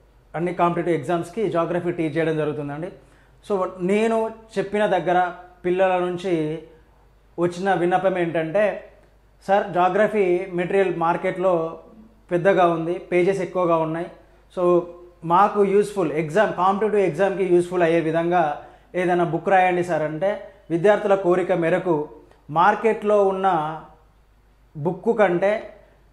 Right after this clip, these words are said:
ఎక్కువ, తక్కువ పేజీలు వచ్చే విధంగా నేను ఈ జాగ్రఫీ బుక్ని రాయడం జరిగిందండి.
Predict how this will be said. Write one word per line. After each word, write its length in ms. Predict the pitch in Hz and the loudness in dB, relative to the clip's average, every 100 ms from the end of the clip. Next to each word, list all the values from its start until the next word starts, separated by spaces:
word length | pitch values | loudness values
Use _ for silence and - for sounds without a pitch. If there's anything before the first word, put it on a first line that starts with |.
| _ _ - | _ _ -8
ఎక్కువ, 480 | 175 - 233 233 - | -4 2 2 2 -2
తక్కువ 280 | 190 190 226 | 0 2 2
పేజీలు 760 | 220 202 202 190 190 165 160 160 | 4 4 4 4 4 2 0 -4
వచ్చే 280 | 175 175 202 | -6 -2 0
విధంగా 680 | 190 196 196 170 156 - - - | 2 0 2 0 0 -8 -18 -8
నేను 440 | 180 190 180 156 156 - - - | -4 -2 0 -2 -6 -14 -20 -4
ఈ 100 | 165 | -2
జాగ్రఫీ 560 | 151 180 185 208 214 196 | 2 2 2 0 2 2
బుక్ని 600 | 156 170 190 190 151 147 - - | 2 -2 -2 -2 -2 -8 -18 -6
రాయడం 400 | 151 180 185 180 | 0 2 2 2
జరిగిందండి. 600 | 175 165 160 156 170 | 0 0 -2 -4 -4